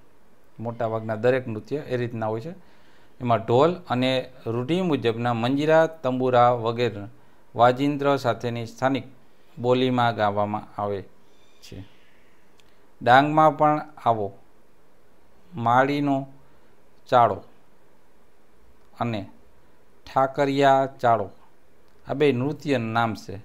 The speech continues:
ડાંગમાં માળીનો ચાળો અને ઠાકરિયા ચાળો, આ નૃત્યો જોવા મળે છે. ભીલ અને કોળી જાતિમાં શ્રમહારી ટિપ્પણીમાં નૃત્યમાં જાડી લાકડી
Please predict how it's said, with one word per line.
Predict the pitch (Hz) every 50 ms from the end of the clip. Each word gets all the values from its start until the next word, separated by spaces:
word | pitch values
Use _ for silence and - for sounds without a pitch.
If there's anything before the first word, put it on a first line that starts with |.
| - - -
ડાંગમાં | 113 113 120 123 135 139 139 139 139 135 131 131 143 - - - - 120
માળીનો | 113 113 123 131 139 143 147 147 143
ચાળો | 143 147 143 147 156 165
અને | - - - 120 117
ઠાકરિયા | 107 113 120 123 131 131 - 143 139 139 143 135
ચાળો, | 131 - 135 123 113 101 95 - - - - - - - - -
આ | -
નૃત્યો | 120 120 127 135 127 - 143 131
જોવા | 113 113 117 123 127
મળે | 127 131 131 131
છે. | 127 - 147 143
ભીલ | 120 107 110 120 139 160 180 185
અને | 185 - - - 127 131 139 135
કોળી | 131 - 139 135 147 151 160 143
જાતિમાં | 127 127 123 123 123 120 110 107 98 - - - - - - - - - - - - - - - - - -
શ્રમહારી | 143 151 170 180 170 143 139 139 143 147 147 143 139
ટિપ્પણીમાં | 135 - - 139 143 143 - 156 151 147 147 139 127 110 104 104 - - - - - - - - - - - - - 123
નૃત્યમાં | 135 131 131 - 143 139 139 135 135 135 131 131 120 120
જાડી | - 117 120 127 131 139 143 143
લાકડી | 139 139 139 143 143 143 143 139 143